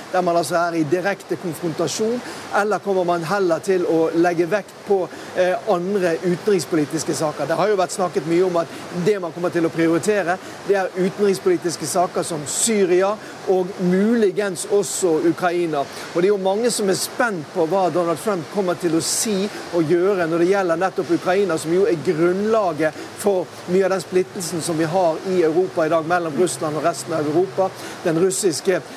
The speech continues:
eh, aggresjonen overfor nabolandet Ukraina. Kommer Donald Trump til å gjøre alvor av det han har antydet tidligere og sagt, si at han har forståelse for den russiske annekteringen av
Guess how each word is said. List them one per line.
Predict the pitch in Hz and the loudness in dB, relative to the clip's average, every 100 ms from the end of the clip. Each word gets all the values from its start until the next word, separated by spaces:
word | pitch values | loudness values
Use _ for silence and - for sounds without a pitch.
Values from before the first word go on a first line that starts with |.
| - | -2
eh, | 160 165 | 0 2
aggresjonen | 175 151 165 - 233 185 160 170 | 0 2 -2 0 -2 0 0 0
overfor | 190 185 165 156 190 165 | 0 2 0 0 0 0
nabolandet | 160 165 175 165 156 156 | 0 2 2 2 2 0
Ukraina. | 156 - 180 185 175 180 - - - - | 0 2 0 0 0 -2 -4 -14 -14 -2
Kommer | 233 220 196 | 0 0 0
Donald | 180 180 | 0 0
Trump | 214 208 233 - - | 0 -2 -2 -8 -4
til | - 202 | 0 2
å | |
gjøre | 185 180 196 170 | 4 2 2 2
alvor | 185 202 208 165 | 0 2 2 2
av | 160 | 0
det | 185 | 0
han | 165 | 0
har | 165 180 | 0 0
antydet | 202 160 170 156 156 | 0 -2 0 0 0
tidligere | 220 214 160 156 180 - - | -2 0 2 2 2 -2 -4
og | 180 | -2
sagt, | 165 226 160 - 208 | 2 0 -2 -8 -6
si | - 202 | 0 0
at | 170 | 0
han | 170 151 | -2 -4
har | 180 190 160 | 0 0 0
forståelse | 190 160 - 226 185 156 - 175 180 - - | -2 -2 0 2 2 0 -2 -2 -2 -6 -4
for | 220 196 | 0 0
den | 175 | 2
russiske | 185 - 160 185 | 0 0 -2 0
annekteringen | 175 165 202 190 165 156 | 0 0 0 0 -2 -4
av | 160 175 | 0 0